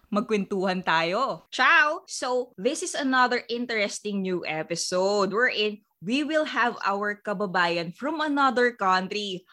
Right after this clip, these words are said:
Hola! We're going to Madrid, the capital city of Spain. So, let's all welcome Miss Hazel Cappuccino. Buenas noches! <laughs> Is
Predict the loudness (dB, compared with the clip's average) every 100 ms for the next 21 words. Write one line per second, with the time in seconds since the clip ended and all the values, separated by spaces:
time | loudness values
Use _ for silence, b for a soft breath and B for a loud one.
0 | B B 4 4 2 2 4 6 6 6
1 | 6 4 2 2 2 0 -2 -2 2 2
2 | -2 -6 -6 -6 -4 -2 -2 -2 -4 -6
3 | B B -4 -2 0 0 -2 -8 -6 -6
4 | -6 -10 -2 0 0 -4 -14 -4 -2 -2
5 | -4 B -6 -4 0 4 4 4 0 2
6 | 2 0 -4 -4 -8 _ -6 -6 -6 -2
7 | 0 0 -2 -4 -4 -4 -6 -8 -6 -4
8 | -2 -4 -6 _ 0 2 2 0 -2 0
9 | 2 2 0 -6 -2 0 0 0 -4 -8
10 | -14